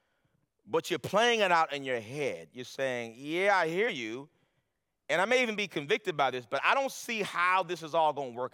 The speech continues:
out." You make it, it's, yeah, it makes sense, but that's too simple because of all the complications of my life and who I am and what I'm connected to.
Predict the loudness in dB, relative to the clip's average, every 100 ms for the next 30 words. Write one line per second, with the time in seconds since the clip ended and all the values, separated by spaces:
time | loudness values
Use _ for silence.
0 | -2 -2 -2 -4 _ _ -10 -2 -4 -4
1 | -20 _ -6 -6 -4 -8 -8 -10 -12 2
2 | 4 4 4 2 -2 -6 -4 -4 -6 -20
3 | _ _ -4 2 2 0 -6 -12 -12 -2
4 | -2 -2 -6 -8 -2 0 0 -2 -6 0
5 | 4 6 4 2 -6 0 2 0 -4 -4
6 | -4 -6 -8 -6 -4 -4 0 2 0 -4
7 | -8 -4 -4 -2 0 0 -2 -6 -6 -10
8 | -10 -6 -6 _ -10 -6